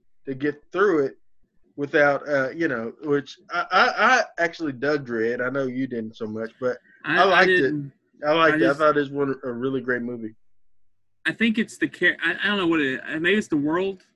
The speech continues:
Speaker 2: the character. I, I don't know. I, I tried to read the comic books too. I just, I couldn't get into 'em. So I, I think it's just everything about it. I just, I, I don't connect. <laughs>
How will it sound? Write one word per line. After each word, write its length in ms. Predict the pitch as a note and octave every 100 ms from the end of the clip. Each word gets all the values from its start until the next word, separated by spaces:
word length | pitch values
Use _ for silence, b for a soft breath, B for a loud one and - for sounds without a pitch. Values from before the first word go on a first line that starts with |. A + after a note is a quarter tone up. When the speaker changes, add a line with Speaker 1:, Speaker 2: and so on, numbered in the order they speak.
| _
Speaker 2:
the 60 | B2
character. 480 | - E3 E3 F#3+ F3
I, 140 | D3+
I 160 | F3 E3+
don't 140 | F3 E3
know. 220 | D3 B2
I, 240 | C#3 D3+ -
I 20 |
tried 200 | - A3+
to 60 | G#3+
read 120 | G3+
the 40 | D#3
comic 260 | E3+ F3 E3+
books 300 | F3 - -
too. 340 | E3+ E3+ E3
I 60 | C#3+
just, 380 | D3+ C#3+ - _ -
I 40 |
couldn't 240 | D3 G3 F#3+
get 100 | G3
into 280 | B3+ A3 D3
'em. 220 | C3+ C3 _ _ _ _ _
So 120 | - F3
I, 200 | F3 D#3+
I 60 |
think 280 | E3+ A3 B3
it's 280 | A#3 - -
just 220 | F#3+ - _ -
everything 360 | F#3 F#3+ F#3+
about 280 | F3 E3+ G3
it. 140 | D3+ B2
I 40 |
just, 320 | C#3 D#3+ - _
I, 160 | C#3+ C#3+ - - _ _ _ -
I 60 | D#3+
don't 160 | F#3
connect. 480 | F#3 F3 G3+ - -
<laughs> 0 | _